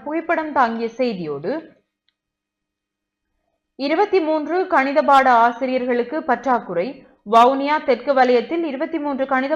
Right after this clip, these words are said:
பாட ஆசிரியர்கள் பற்றாக்குறையாக இருப்பதாக இலங்கை தமிழர் ஆசிரியர் சங்கம் சுட்டிக்காட்டியுள்ளது. முதலை தாக்கி வயோதிப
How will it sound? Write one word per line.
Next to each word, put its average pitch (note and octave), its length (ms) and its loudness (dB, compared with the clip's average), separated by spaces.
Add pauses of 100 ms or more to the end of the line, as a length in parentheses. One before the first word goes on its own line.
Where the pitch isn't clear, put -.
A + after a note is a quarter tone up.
பாட C4 180 4
ஆசிரியர்கள் B3 720 0
பற்றாக்குறையாக B3 720 2 (100)
இருப்பதாக F#3+ 480 -4 (540)
இலங்கை C4+ 380 2 (100)
தமிழர் D#4 520 2
ஆசிரியர் C4+ 500 -2
சங்கம் B3+ 320 -4 (100)
சுட்டிக்காட்டியுள்ளது. G3+ 920 -2 (2000)
முதலை D#4+ 480 0
தாக்கி D4 420 -4
வயோதிப C4 560 2